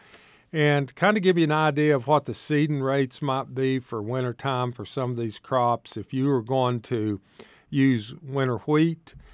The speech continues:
uh, you're talking about, about four pounds of seed per thousand square feet of area, per hundred fa-, square feet of area, I'm, I'm sorry, uh, per hundred square feet.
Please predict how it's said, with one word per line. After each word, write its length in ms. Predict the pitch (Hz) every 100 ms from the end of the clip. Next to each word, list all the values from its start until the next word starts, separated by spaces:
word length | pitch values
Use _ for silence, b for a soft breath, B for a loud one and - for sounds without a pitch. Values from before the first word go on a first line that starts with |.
| b -
uh, 80 |
you're 180 | 139 165
talking 380 | 175 196 175 175
about, 280 | 143 147 147
about 300 | 131 123 117
four 300 | - 170 170
pounds 420 | - 160 151 123
of 80 | 110
seed 460 | - 147 143 131
per 160 | - 113
thousand 580 | - 135 127 123 110 107
square 380 | - 127 113 110
feet 340 | - 117 104
of 100 | 98
area, 500 | 107 107 95 92 95 -
per 200 | - 160
hundred 360 | 135 190 131 98
fa-, 260 | 117 107 -
square 380 | - - 127 101
feet 240 | - 113
of 80 | 101
area, 240 | 107 101
I'm, 160 | 110 -
I'm 300 | 113 104 123
sorry, 380 | - 117 104 110
uh, 80 | 117 -
per 160 | 123
hundred 300 | 120 143 107
square 360 | - 110 104 95
feet. 360 | - 110 101